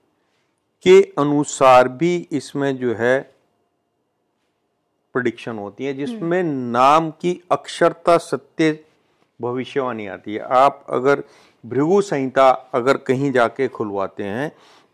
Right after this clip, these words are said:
Speaker 1: तो वो आपको बताएंगे आपका नाम का इनिशियल क्या है,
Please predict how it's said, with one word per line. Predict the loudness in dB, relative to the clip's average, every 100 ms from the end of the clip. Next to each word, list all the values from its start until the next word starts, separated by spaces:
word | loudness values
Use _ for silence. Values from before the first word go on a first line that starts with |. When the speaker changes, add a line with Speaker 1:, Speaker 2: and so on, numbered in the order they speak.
| 0
Speaker 1:
तो | 0 0
वो | -6 2 6
आपको | 8 6 4 0 2
बताएंगे | 2 0 0 -2 -2 -2 -4 _ _
आपका | -2 -2 -2 2 6 6 4 -4
नाम | 0 0 0
का | 0
इनिशियल | 0 -2 -6 -6 -8
क्या | -4 -4
है, | -4 -6